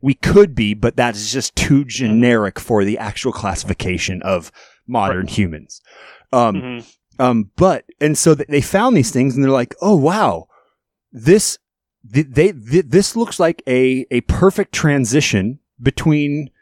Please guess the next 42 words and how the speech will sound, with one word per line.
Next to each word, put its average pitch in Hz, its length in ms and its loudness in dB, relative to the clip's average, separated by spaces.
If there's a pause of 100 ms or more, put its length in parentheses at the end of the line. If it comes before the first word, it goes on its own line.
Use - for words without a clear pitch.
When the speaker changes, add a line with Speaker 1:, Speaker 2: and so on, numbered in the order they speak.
(220)
Speaker 1:
you 175 120 2
know, 151 140 4
this, 165 200 -2
this 185 220 0
middle 208 260 2
ground." 87 400 -10 (420)
And 151 200 0
then 214 140 4
they 226 80 6
Speaker 2:
Yeah. 214 100 2
Speaker 1:
did 165 260 4
D 190 220 2
N 160 100 0
A 202 160 0
testing, 110 540 -4 (1120)
and 151 120 0
it 151 120 -6
turns 185 380 2
out 226 360 0 (560)
they 185 120 2
were 202 160 6
about 185 320 0
two 185 220 -2
hundred 180 280 -2
and 175 100 -10
fifty 147 360 -6
thousand 95 540 -2
years 139 220 0
old. 220 280 0 (920)
Speaker 2:
Mm-hmm. 123 340 -8 (1300)
Just - 200 -4
on 156 200 0
the, 143 160 -2
just 165 260 -6
on 170 180 -4
the, 156 160 -4 (220)
the 147 240 -8
edge 143 300 -6
of 127 120 -10
where 123 240 -4
we 123 140 -10
think 123 220 -10